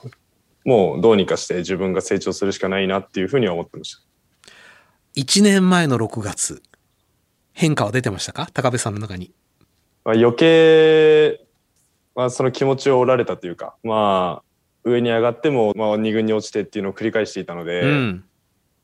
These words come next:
Speaker 1: まあ、そこの面ではやっぱり、あれっていう感じはありましたね。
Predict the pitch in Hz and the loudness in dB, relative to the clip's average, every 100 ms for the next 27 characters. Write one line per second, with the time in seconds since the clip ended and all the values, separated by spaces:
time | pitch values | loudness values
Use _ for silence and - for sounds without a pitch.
0 | _ - 113 - 123 147 151 156 147 120 | _ -6 -4 -4 -4 -2 0 0 0 0
1 | 98 95 107 98 87 - _ _ _ _ | 0 -2 -2 -4 -4 -10 _ _ _ _
2 | _ _ _ _ _ _ _ - 107 110 | _ _ _ _ _ _ _ -10 -4 -4
3 | 110 _ 117 110 110 107 117 120 120 143 | -6 _ -2 0 -2 -4 -6 -6 -2 0
4 | 131 90 87 - 78 80 | 2 0 -8 -14 -18 -20